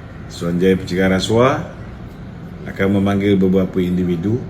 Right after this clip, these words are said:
termasuk individu kenamaan dalam masa terdekat, eh, bagi membantu siasatan,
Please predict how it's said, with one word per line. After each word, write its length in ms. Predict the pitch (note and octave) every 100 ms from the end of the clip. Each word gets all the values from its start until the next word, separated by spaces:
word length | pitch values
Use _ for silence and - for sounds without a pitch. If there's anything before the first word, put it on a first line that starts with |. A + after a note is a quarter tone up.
| - E2
termasuk 400 | E2 E2+ - F#2
individu 540 | D#2+ E2+ E2+ F2 F2+
kenamaan 960 | E2 D#2+ E2 E2 D#2+ - G2+ A2 A2 G#2 F#2 - - - - - -
dalam 180 | D2 D#2+
masa 240 | E2 E2+ -
terdekat, 480 | - E2+ - F2+ C#2 - - -
eh, 160 | - G#2
bagi 320 | F2+ E2 E2+
membantu 560 | D#2+ D#2+ E2+ E2 - F2 E2 -
siasatan, 680 | - - - D#2+ - D2